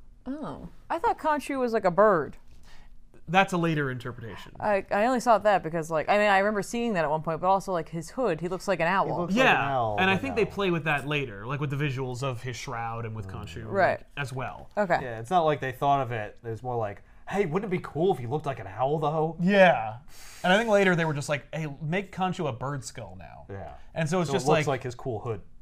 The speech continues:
Speaker 2: Yeah.
Speaker 3: All right.
Speaker 2: And they did that, and it does look cool. I'm not gonna
Speaker 3: That's,
Speaker 2: argue.
Speaker 3: yeah.
Speaker 2: But, uh,
Speaker 3: They're not wrong.
Speaker 2: the next issue is a flashback to the
Speaker 3: Jesus.
Speaker 2: inciting incident.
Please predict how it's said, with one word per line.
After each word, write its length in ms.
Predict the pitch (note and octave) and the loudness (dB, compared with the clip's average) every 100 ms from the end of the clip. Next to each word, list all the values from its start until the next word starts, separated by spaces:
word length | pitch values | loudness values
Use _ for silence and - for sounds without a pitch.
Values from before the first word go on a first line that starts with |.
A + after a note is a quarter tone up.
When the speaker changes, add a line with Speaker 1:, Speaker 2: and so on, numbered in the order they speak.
| - | -10
Speaker 2:
Yeah. 240 | F3 F3+ - - - - - - - - - | 2 2 2 -4 -20 -20 -20 -20 -18 -18 -4
Speaker 3:
All 120 | - F#3 | 2 4
right. 220 | C#3+ D3 | 4 2
Speaker 2:
And 80 | C#3 | 0
they 80 | D3+ | 2
did 160 | E3+ D#3 | 4 6
that, 180 | D#3 | 6
and 100 | E3 | 8
it 80 | F3+ | 8
does 180 | F#3+ - | 12 12
look 140 | F#3 | 10
cool. 320 | - A3+ D3 C3 | 2 2 4 2
I'm 100 | C#3+ | 2
not 140 | D#3+ | 2
gonna 120 | D3+ | 4
Speaker 3:
That's, 180 | D3 D#3+ | 2 2
Speaker 2:
argue. 120 | G#2+ | -2
Speaker 3:
yeah. 200 | C3+ E3+ G#2 A#2+ - - - - | 0 0 -2 -8 -16 -16 -16 -4
Speaker 2:
But, 220 | D#3 D3+ | 0 2
uh, 200 | D#3 C#3 - | 0 0 -2
Speaker 3:
They're 80 | C#3 | 2
not 160 | F3+ F3 | 4 6
wrong. 400 | F#3 F#3+ F2+ D2 D#3 | 8 6 4 -4 -4
Speaker 2:
the 120 | E3+ | 0
next 200 | G#3 A#3 | 0 0
issue 200 | G#3+ G#3+ | -2 0
is 120 | E3 | 2
a 60 | F3 | 2
flashback 640 | E3+ E3 D#3 - D3 C3+ - | 4 6 6 6 4 4 -2
to 460 | D#3 C#3+ C#3 B2+ A#2 - - - - - - - - - | -4 -2 -2 -4 -6 -18 -20 -20 -20 -20 -20 -20 -20 -18
the 60 | - | -6
Speaker 3:
Jesus. 160 | D3 D#3+ | 0 2
Speaker 2:
inciting 340 | D#3+ G3 E3+ | 6 6 8
incident. 540 | D#3+ - B2 E2+ - | 4 0 -6 -12 -16